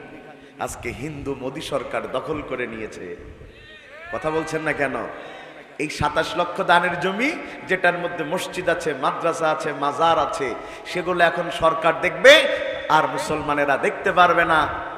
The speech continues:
আরে, ভারত মাঝে মধ্যে বাংলাদেশে এসে আমাদের সবক দেয়, যেন হিন্দুদের আমরা কষ্ট না দেই।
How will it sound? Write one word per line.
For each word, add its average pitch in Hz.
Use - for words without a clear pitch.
আরে, 240
ভারত 233
মাঝে 233
মধ্যে 226
বাংলাদেশে 220
এসে 214
আমাদের 208
সবক 190
দেয়, 175
যেন 175
হিন্দুদের 180
আমরা 175
কষ্ট 175
না 170
দেই। 160